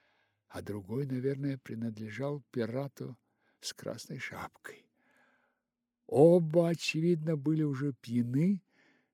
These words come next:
хотя и продолжали ещё пить. Один из них с пьяным возгласом открыл кормовое окно и выбросил что-то в воду, пустую бутылку, как мне показалось.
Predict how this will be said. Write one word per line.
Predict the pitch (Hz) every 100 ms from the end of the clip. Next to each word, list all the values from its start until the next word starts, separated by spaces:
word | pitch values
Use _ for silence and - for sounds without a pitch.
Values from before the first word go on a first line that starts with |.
| _ _ _ _ _ _
хотя | - 87 123
и | 147
продолжали | 143 143 139 143 139 156
ещё | 156 - 165 -
пить. | 165 151 -
Один | 110 131 190
из | 175 139
них | 139 190 170 -
с | -
пьяным | - 127 180 170 165 147 113
возгласом | 135 165 139 131 143 135 - 120
открыл | 123 - - 135 156 151 - -
кормовое | 107 107 113 113 - 110 101
окно | 104 - - 139 196 185 - - - _ _
и | - 110
выбросил | 135 202 175 180 165 175 165
что-то | - - 156 - 160
в |
воду, | 147 151 156 165 131 90 85 _ _ _ _ _ _ _ -
пустую | - - 107 101
бутылку, | 104 - 113 98 -
как | 90 92 -
мне | -
показалось. | - - - - - -